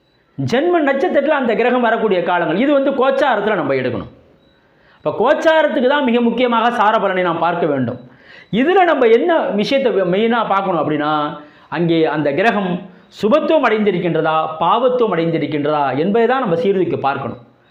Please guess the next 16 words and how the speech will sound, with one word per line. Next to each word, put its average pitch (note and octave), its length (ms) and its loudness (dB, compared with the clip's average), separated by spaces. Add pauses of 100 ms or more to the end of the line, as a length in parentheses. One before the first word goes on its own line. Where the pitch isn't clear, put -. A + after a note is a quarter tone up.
(380)
இதான் G#3+ 220 2
லக்ன G#3+ 220 2 (140)
புள்ளி C4+ 280 2 (100)
என்று G3 180 -2
சொல்வதும், F3 380 0
லக்னம் A#3 340 0
என்ற G#3 220 0
நட்சத்திரம், G#3 500 -2
லக்ன A3 260 0 (120)
பாவக C#4+ 420 4
முனையோடு, F#3+ 420 0 (640)
லக்ன A3 260 0 (120)
டிகிரியோடு C4+ 580 2 (340)
எத்தனை, B3+ 260 0 (340)
எ-, G3 140 -4 (120)
எந்த D#4 140 2